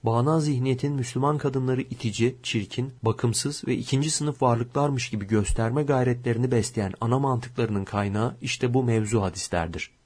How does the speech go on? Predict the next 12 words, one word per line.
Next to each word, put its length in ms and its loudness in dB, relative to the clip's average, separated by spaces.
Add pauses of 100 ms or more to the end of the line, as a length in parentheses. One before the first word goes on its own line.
(280)
Tüm 240 -2
dünyada 600 2
Müslüman 460 0
kadınların 500 -2 (320)
genel 300 2
anlamda 460 0
son 300 -2
derece 300 2
bakımsız, 560 -2 (180)
hatta 400 -2
insanlıktan 760 0
çıkmış, 500 -4